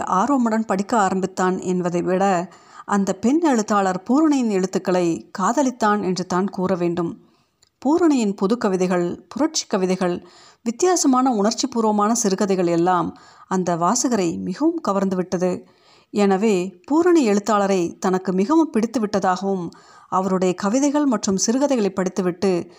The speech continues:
தன்னை மறந்து விட்டதாகவும் பூரணிக்கு வாரம் தவறாமல் பாராட்டு கடிதம் உணர்ச்சியுடன் எழுதி வந்தான். ஆனால் அவன் இதுவரை பூரணி என்ற எழுத்தாளருடைய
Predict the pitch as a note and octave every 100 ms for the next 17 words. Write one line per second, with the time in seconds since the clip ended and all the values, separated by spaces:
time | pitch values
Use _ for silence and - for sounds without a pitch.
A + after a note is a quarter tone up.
0 | - _ - G#3+ D4 C#4 G#3 A#3 C#4 A#3
1 | G#3+ G3 F#3 F#3+ G3 F3+ F#3+ _ _ _
2 | - C4 E4+ B3 - G3+ F#3+ F3+ F#3+ D#4
3 | C#4+ A3+ G3 F#3 G3 F3+ F#3 G3 C4 D#4
4 | B3+ G3+ F#3 F#3+ F3+ F#3 B3 - A3+ G#3
5 | A3 F3+ F3+ F3+ F3 F3 F3 - - -
6 | - - G3 G3 F#3+ F3+ F3 - F#3+ F#3
7 | F3+ F3 F#3 C4+ A3+ F3 - D#4 D#4+ C#4
8 | A#3+ F#3+ G3 F#3 F3+ A#3+ C#4+ B3+ G3+ F#3
9 | F3